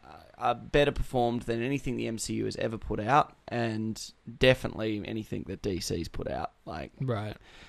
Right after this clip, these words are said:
Speaker 1: and it's, it's not about the hyper violence. I, I sometimes could actually go without that, but at the same time, you kinda need to see that violence play out, because if these powers were real and we lived in a world where there were people that were super and there were people that weren't
Speaker 2: Yeah,
Speaker 1: super.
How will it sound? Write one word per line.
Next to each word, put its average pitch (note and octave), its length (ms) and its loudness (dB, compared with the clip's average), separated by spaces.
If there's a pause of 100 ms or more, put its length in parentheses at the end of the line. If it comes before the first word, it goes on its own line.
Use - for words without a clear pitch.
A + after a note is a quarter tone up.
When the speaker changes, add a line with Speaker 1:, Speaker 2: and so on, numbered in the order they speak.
(120)
Speaker 1:
and C3+ 100 10
it's, D#3 200 6
it's F3 280 -2
not E3+ 140 10
about C3+ 240 10
the B2+ 80 -4
hyper B2 320 8
violence. A#2+ 560 2
I, B2 220 4
I B2+ 100 4
sometimes C3+ 400 6
could A#2 140 2
actually A2 220 0
go A2 220 6
without A#2 360 6
that, A#2 320 6
but A2+ 140 2
at A#2 100 -4
the A#2 80 -6
same B2 200 2
time, A#2+ 200 2
you A2+ 60 0
kinda B2 260 6
need A2+ 340 2
to - 100 2
see A#2 540 2 (960)
that A#2 240 4
violence A#2 400 2
play A#2 300 6
out, A2+ 160 4
because A2+ 240 -2
if A2 80 -4
these A#2+ 180 2
powers A#2+ 400 10
were A#2 200 10
real A2+ 420 8
and G#2+ 140 0
we G#2+ 80 -2
lived A2+ 240 4
in G#2+ 80 2
a G#2+ 40 0
world A2 320 0
where G#2+ 120 -4
there A2 160 -2
were A2 100 -6
people A#2+ 380 4
that G#2+ 120 -6
were - 80 -10
super B2 380 0
and A2 100 -2
there A2 60 -4
were - 60 -6
people A2 280 -4
that G#2 160 -2
weren't D3+ 280 6
Speaker 2:
Yeah, B2+ 60 2
Speaker 1:
super. A2+ 320 4